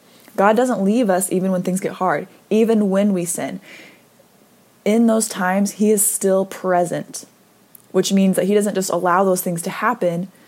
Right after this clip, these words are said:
but he cleanses us and puts us through the fire to cleanse us from those bad things, sin,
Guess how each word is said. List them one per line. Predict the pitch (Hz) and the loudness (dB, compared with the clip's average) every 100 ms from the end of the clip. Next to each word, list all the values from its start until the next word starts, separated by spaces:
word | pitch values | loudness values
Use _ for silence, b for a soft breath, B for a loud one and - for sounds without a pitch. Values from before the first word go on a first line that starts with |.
| B B B B | B B B B
but | 220 | -2
he | 202 | 0
cleanses | 202 220 226 233 226 202 | 0 0 2 4 4 2
us | 165 175 - - | 0 -2 -6 -2
and | 190 | -2
puts | 220 202 | -2 -2
us | 202 196 | -2 0
through | 196 | 0
the | 180 | 0
fire | 180 185 185 185 | 0 0 2 0
to | |
cleanse | 175 - 196 196 | -2 -2 0 2
us | 196 | 0
from | - 185 | -2 0
those | 175 175 | 0 0
bad | 180 180 180 | 0 -2 0
things, | 233 214 202 - b b b b b _ - | 0 2 -2 -4 b b b b b _ -8
sin, | - 226 233 185 190 | -2 0 2 2 0